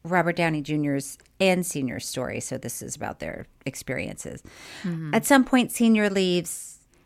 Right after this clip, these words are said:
Speaker 1: L A, goes back to New York where he feels like, that's where he belongs. And it's, now it's getting hard for him to travel back and forth. And so this took, like, three years to film. Is that what you got?
Speaker 2: Mm-hmm.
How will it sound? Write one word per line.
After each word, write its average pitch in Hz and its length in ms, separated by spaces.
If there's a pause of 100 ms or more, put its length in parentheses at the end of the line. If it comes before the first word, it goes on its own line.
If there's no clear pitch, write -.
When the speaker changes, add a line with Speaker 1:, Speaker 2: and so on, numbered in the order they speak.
Speaker 1:
L 190 260
A, 160 380
goes 165 220
back 165 260
to - 80
New 190 80
York 170 380
where 165 80
he 160 180
feels 160 520 (600)
like, 180 340
that's 151 240
where 175 100
he 185 100
belongs. 165 560 (120)
And 254 200
it's, 254 220
now 247 180
it's 254 120
getting 233 220
hard 220 220
for 214 80
him 202 300
to 190 100
travel 185 380
back 160 240
and 175 140
forth. 170 380 (100)
And 185 360 (640)
so 269 200
this 349 280
took, - 260
like, 190 240
three 208 180
years 208 560
to 240 180 (220)
film. 226 540
Is - 80
that 220 100
what 233 140
you 233 60
got? 226 360
Speaker 2:
Mm-hmm. 170 360